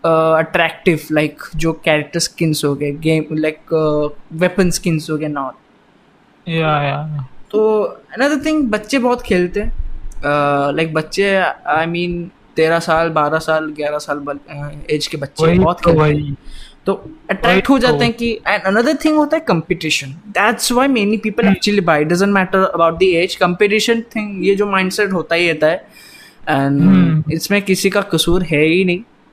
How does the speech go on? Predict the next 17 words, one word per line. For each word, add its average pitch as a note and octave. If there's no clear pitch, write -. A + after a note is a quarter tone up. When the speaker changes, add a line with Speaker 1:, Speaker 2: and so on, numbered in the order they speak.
Speaker 1:
ये D#3
तो F3
it's D#3
a F3
human D#3+
thing। D3
And F3+
उसी G3+
कंपटीशन A#3+
माइंडसेट F#3
के A#3
वजह E3+
से G3+
लोग F3+
स्किन्स D#3+
खरीदते -
हैं -